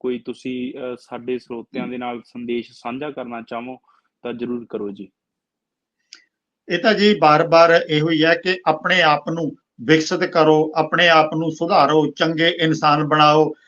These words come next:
Speaker 2: ਅੱਜ ਸਿੱਖਾਂ ਦੀ ਛਵੀ ਦੁਨੀਆ ਦੇ ਵਿੱਚ ਝਗੜਾਲੂ ਅਤੇ ਜਿਹੜਾ, ਅਹ, ਇ-, ਇੱਕ ਦੂਜੇ ਦਾ ਅਪਮਾਨ ਕਰਨ ਵਾਲੇ ਤਾਂ ਬਹੁਤ ਬਣ ਗਈ ਹੈ,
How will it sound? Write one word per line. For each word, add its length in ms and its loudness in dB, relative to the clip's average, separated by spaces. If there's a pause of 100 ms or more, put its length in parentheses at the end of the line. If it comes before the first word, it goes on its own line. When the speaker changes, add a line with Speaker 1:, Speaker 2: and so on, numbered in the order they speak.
(240)
Speaker 2:
ਅੱਜ 120 0
ਸਿੱਖਾਂ 420 0
ਦੀ 180 2
ਛਵੀ 420 0 (260)
ਦੁਨੀਆ 400 2
ਦੇ 140 4
ਵਿੱਚ 360 2 (300)
ਝਗੜਾਲੂ 800 2 (300)
ਅਤੇ 440 4 (240)
ਜਿਹੜਾ, 600 4 (340)
ਅਹ, 260 -6
ਇ-, 240 -2
ਇੱਕ 120 0
ਦੂਜੇ 320 2
ਦਾ 240 4
ਅਪਮਾਨ 460 2
ਕਰਨ 220 0
ਵਾਲੇ 320 4
ਤਾਂ 140 4
ਬਹੁਤ 320 0
ਬਣ 180 0
ਗਈ 240 2
ਹੈ, 200 2